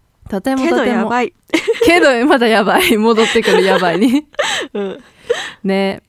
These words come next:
Speaker 1: 確かに。楽しみやけど、緊張もするし。
Speaker 2: そう。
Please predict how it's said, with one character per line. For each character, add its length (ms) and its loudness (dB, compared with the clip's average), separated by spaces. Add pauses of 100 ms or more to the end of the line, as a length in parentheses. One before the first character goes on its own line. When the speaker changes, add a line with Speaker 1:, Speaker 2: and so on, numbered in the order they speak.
(480)
Speaker 1:
確 240 -10
か 140 -10
に。 180 -10
楽 280 -2
し 160 -4
み 140 -2
や 140 -2
け 140 -6
ど、 380 -4
緊 260 -4
張 260 -6
も 120 -12
す 180 -14
る 80 -14
し。 220 -16
Speaker 2:
そ 680 -18
う。 40 -20